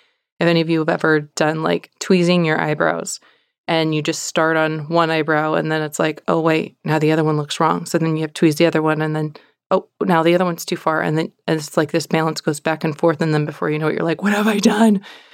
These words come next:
But it comes from that desire to be beautiful, and part of that is, like, being symmetrical. There's a Bible verse in Matthew chapter five. It says,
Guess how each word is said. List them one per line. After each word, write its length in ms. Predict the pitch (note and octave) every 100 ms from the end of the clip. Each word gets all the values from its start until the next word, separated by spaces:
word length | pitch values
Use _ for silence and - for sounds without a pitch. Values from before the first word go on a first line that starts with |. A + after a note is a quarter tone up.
| -
But 180 | F3+ E3+
it 200 | F3 -
comes 280 | - F3+ F#3+
from 220 | - F#3+
that 220 | E3 D#3+
desire 680 | D#3 C#3+ D3 D3+ D#3 F3 D#3+
to 180 | - D#3+
be 160 | D#3+
beautiful, 640 | D3+ D3+ G3+ A3+ - D#3+ -
and 280 | E3 D#3 D3+
part 220 | - F3
of 80 | F#3+
that 180 | D#3+ -
is, 240 | D3+ -
like, 200 | D#3 D3
being 200 | D3 D3
symmetrical. 800 | - D#3 D#3 F#3+ - - - F#3 _ _ _ _ _ _ _
There's 140 | D#3+ F3
a 20 |
Bible 280 | E3 E3 F3
verse 280 | E3+ E3
in 120 | D#3+ D3+
Matthew 680 | D3 D3+ - - - F#3 F3+ _ -
chapter 340 | E3+ E3+ D#3+
five. 500 | D3+ E3 D#3+ E3+ F3
It 120 | -
says, 380 | - F3 E3 -